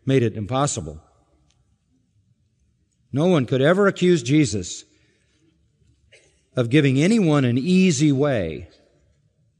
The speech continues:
and therefore contributing to a false confidence, a false sense of salvation. He made extreme demands. They were not unwarranted. After all, he is God.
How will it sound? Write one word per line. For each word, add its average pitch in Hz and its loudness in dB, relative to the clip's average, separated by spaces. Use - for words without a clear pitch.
and 123 0
therefore 160 2
contributing 147 0
to 127 0
a 110 0
false 139 -2
confidence, 113 -4
a 117 -4
false 143 -2
sense 123 -4
of 107 -8
salvation. 101 -4
He 175 -2
made 160 4
extreme 123 -2
demands. 113 -2
They 131 0
were 151 2
not 202 4
unwarranted. 196 4
After 175 2
all, 202 4
he 175 6
is 175 2
God. 127 2